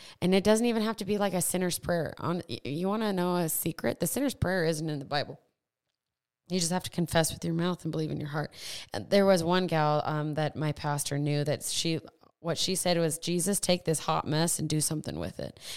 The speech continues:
And that was her declaration. That was her giving her life over to Christ.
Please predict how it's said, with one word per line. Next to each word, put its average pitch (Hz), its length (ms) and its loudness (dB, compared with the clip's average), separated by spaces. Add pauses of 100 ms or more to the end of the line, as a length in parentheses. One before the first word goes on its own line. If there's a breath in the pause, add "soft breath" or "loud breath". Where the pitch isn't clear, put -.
And 185 100 4
that 180 120 8
was 226 180 6
her 226 160 8
declaration. 185 880 4 (220 loud breath)
That 185 100 8
was 208 160 8
her 214 160 6
giving 214 400 6
her 196 160 8
life 156 380 6
over 170 320 2
to - 120 -6
Christ. - 600 -2